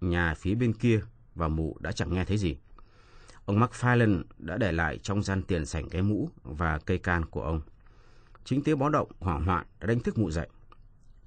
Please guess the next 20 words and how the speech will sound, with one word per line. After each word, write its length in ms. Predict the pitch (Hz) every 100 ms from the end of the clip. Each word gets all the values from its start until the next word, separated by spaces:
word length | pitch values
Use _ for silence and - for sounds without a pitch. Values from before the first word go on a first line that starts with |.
| -
Ông 240 | 110 104
chủ 240 | - 92 69
già 160 | 90
nua 240 | 80 98 101
của 120 | 80
mụ 300 | 82 76 -
chắc 160 | - 113
chắn 300 | 87 87 117 - -
là 320 | 78 76 71
đã 140 | 71 90
bị 140 | 120
ám 220 | - 87
sát. 220 | 101 110 117 - - - - - - - -
Ông 160 | 120
chủ 320 | 113 120 80 69
có 140 | 101
kẻ 140 | 113
thù 160 | 92 95
nào 120 | 90
không? 220 | - 127